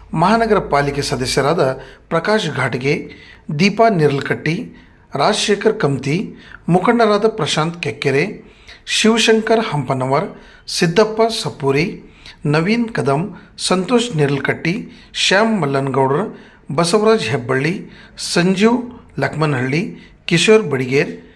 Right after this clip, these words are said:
ಫಯಾಜ್ ಬಸ್ತವಾಡ್, ಜಾಫರ್ ಕಳ್ಳಿಮನಿ, ಶಿವು ಮೆಣಸಿನಕಾಯಿ, ರಾಜು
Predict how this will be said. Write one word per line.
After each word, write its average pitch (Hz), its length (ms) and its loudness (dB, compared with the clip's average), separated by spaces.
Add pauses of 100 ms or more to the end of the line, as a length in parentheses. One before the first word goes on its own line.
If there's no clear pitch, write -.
(240)
ಫಯಾಜ್ 196 440 2
ಬಸ್ತವಾಡ್, 139 480 0 (480)
ಜಾಫರ್ 175 480 0
ಕಳ್ಳಿಮನಿ, 135 680 0 (240)
ಶಿವು 220 400 2
ಮೆಣಸಿನಕಾಯಿ, 143 1040 -2 (280)
ರಾಜು 180 560 2